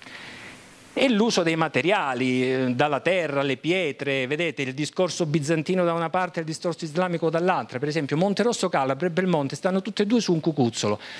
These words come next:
però quella è la forma urbana di Monterosso, questa è di Belmonte, quindi vuol dire che culturalmente hanno una dimensione completamente diversa e quindi si va verso le nuove città,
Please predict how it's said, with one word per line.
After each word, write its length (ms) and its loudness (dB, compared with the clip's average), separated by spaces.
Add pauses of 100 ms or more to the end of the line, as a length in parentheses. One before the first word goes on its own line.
(120)
però 240 4
quella 240 2
è 40 4
la 120 4
forma 220 2
urbana 340 0
di 100 -4
Monterosso, 600 -2
questa 260 -2
è 40 2
di 100 0
Belmonte, 520 -2 (480)
quindi 220 4
vuol 280 4
dire 340 4
che 220 0
culturalmente 1400 2
hanno 500 -2
una 220 0
dimensione 720 0 (120)
completamente 640 -2
diversa 300 -2
e 20 -2
quindi 260 2 (340)
si 140 0
va 240 4
verso 680 0 (920)
le 200 4
nuove 420 2
città, 560 0